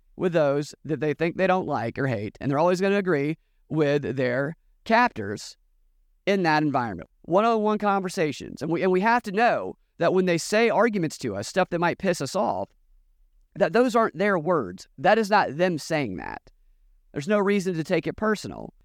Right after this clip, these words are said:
So we have to see that as a symptom of this disease they've been infected with while they've been held captive.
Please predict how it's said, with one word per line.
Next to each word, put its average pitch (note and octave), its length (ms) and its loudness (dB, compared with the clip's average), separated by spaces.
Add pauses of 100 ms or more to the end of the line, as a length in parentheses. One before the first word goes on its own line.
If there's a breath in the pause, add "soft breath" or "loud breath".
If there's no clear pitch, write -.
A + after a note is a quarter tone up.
(240)
So - 140 -6
we G#3 60 4
have A#3 100 2
to G3 80 -6
see A#3 200 -2
that G3+ 160 4
as D#3 120 0
a C#3 60 -6
symptom G#3+ 380 0
of D3+ 120 0
this D#3 140 -2
disease E3 540 0
they've D3 180 -2
been B2+ 140 -2
infected A2+ 500 -6
with A#2 300 -6 (300)
while F#3 320 4
they've G3 180 2
been D#3+ 340 0 (220)
held D#3 220 -2
captive. - 560 0